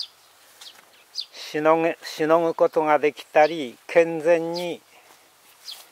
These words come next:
生育することができるような配慮ですね。どこまで手を出すか、あるいは出さないか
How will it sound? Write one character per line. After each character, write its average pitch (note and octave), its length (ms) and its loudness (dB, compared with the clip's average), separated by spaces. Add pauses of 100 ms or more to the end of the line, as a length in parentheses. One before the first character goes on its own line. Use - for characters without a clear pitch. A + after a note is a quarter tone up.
(1600)
生 E3 360 4
育 - 160 -10
す - 180 -10
る D#3 120 -6
こ D#3+ 140 -2
と D#3 120 -2
が D3 160 0
で C#3+ 140 -2
き D#3 200 -12
る D3 140 -8
よ D3 260 2
う D3 40 -2
な D3+ 240 0
配 C#3+ 440 0
慮 C#3+ 200 0
で A#2 120 -6
す - 140 -20
ね。 A2+ 300 -12 (800)
ど B2+ 100 -2
こ D#3+ 160 -2
ま E3+ 140 2
で E3 140 2
手 E3 280 2
を D#3+ 100 2
出 D3+ 140 4
す - 140 -16
か、 B2 240 0 (680)
あ C3+ 100 -4
る D3+ 100 2
い C#3+ 120 0
は D#3+ 140 4
出 B2 160 4
さ C#3 180 -2
な C3 180 0
い A2+ 80 -6
か G#2+ 240 -4